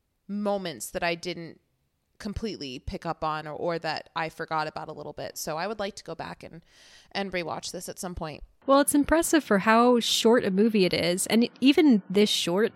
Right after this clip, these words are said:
Speaker 2: I, I do think a lot in the first part, especially involving Rose Mapin, is kind of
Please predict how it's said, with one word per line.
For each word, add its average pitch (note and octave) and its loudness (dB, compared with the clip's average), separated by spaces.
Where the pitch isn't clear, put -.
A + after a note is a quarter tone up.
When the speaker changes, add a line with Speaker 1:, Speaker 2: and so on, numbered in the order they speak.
Speaker 2:
I, F#3+ 2
I F#3+ 2
do F#3 2
think F#3+ -2
a F3+ 0
lot F3+ 0
in F3 -2
the E3+ -4
first - -4
part, G#3 2
especially F3 -4
involving F#3 -2
Rose F#3 -2
Mapin, F#3 -4
is - -4
kind A3+ 2
of - -2